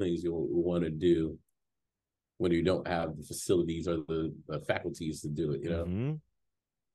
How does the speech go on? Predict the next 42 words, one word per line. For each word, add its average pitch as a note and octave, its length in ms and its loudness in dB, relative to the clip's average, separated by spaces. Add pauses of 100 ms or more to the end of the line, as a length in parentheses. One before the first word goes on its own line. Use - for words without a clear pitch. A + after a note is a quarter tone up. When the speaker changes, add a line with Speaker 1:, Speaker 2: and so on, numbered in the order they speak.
(640)
Speaker 1:
So, D2 440 -2 (220)
but - 140 -4
Speaker 2:
Exactly. G2+ 800 2
It's F2+ 180 -6
a C3 60 -2
mind C3 440 4
fuck, - 300 -6
man. E2 240 -10 (640)
But D3+ 100 10
anyways, C#3+ 280 10
we'll A#2+ 120 4
stop G#2 280 6
there. F2+ 360 6
It's - 180 -8
late. F#2 200 4 (100)
I F2 100 -2
know F2 180 4
you're F#2 120 8
Speaker 1:
Yeah. C#2 140 6
Speaker 2:
tired, F2 240 4
brother. E2+ 220 2 (100)
Thank G2+ 240 4
you G#2 140 6
always G#2 320 8
for G2+ 120 -4
the F#2 80 -4
time. F#2+ 360 0 (440)
Much G2 320 4
love. F2 360 2 (200)
Appreciate F#2 440 0
it. F#2 120 0 (120)
Uh, F2 360 6
anything F#2+ 280 4
you F#2+ 60 4
wanna F2+ 180 6
plug? G#2 380 4 (540)
You E2 100 -8
know, F2+ 160 -6
photography, A2 680 4
you G2+ 280 -2
doing G2 340 4
it. A2 140 0